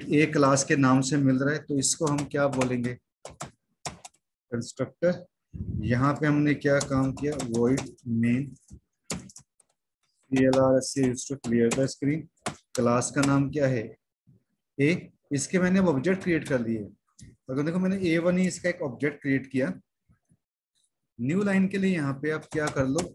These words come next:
handle use करो, और अब कुछ नहीं करना मुझे, मैं यहाँ पे बस program को मैं बंद कर देता हूँ। ठीक है, इसको मैं save करता हूँ।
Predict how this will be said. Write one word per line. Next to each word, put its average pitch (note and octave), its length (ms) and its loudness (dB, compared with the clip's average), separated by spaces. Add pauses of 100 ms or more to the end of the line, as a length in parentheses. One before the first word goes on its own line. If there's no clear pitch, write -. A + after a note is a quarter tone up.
(180)
handle C#3 400 2
use B2+ 280 0
करो, B2+ 300 -4 (1160)
और D#3 220 0 (340)
अब G#3 200 -2
कुछ A3 180 0
नहीं G#3 140 0
करना A#2+ 300 2
मुझे, G#2+ 340 0 (320)
मैं D#3+ 140 0
यहाँ D#3 300 4
पे E3+ 160 0
बस E3 240 2
program C#3 360 2
को D3+ 80 -4
मैं D3+ 140 0
बंद A#2 280 0
कर G#2 120 -4
देता F#2+ 260 -12
हूँ। - 1160 -20 (640)
ठीक C3+ 240 -4
है, C#3+ 140 -6 (120)
इसको D3 320 -6
मैं D3+ 160 -2
save C3+ 320 0
करता C#3+ 340 -8
हूँ। D#3 220 -10